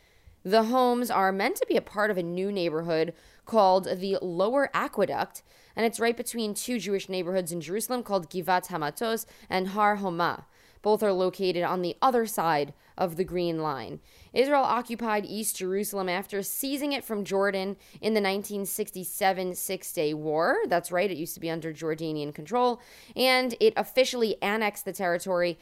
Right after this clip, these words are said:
in nineteen eighty in a move that's still not recognized by a majority of international community. Left-wing Israeli and Palestinian groups are against any Israeli construction in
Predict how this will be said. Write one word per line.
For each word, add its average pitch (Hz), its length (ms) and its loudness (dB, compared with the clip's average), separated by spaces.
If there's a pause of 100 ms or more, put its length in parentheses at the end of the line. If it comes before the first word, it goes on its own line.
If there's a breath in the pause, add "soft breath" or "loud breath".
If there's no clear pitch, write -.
(140)
in 202 220 0
nineteen 180 500 -2
eighty 175 560 0 (300 soft breath)
in 170 140 0
a 277 80 4
move 226 340 4
that's 190 220 2
still 302 320 2
not 262 160 4
recognized 185 580 2
by 180 160 4
a 180 80 4
majority 180 560 4
of 170 140 2
international 165 720 -6
community. 151 720 -8 (160 soft breath)
Left-wing 214 500 2
Israeli 190 560 2
and 175 80 -2
Palestinian 185 560 -2
groups 180 300 -2
are 170 100 2
against 190 480 -2 (100)
any 226 360 -2
Israeli 175 360 0
construction 170 640 -4
in 180 320 -2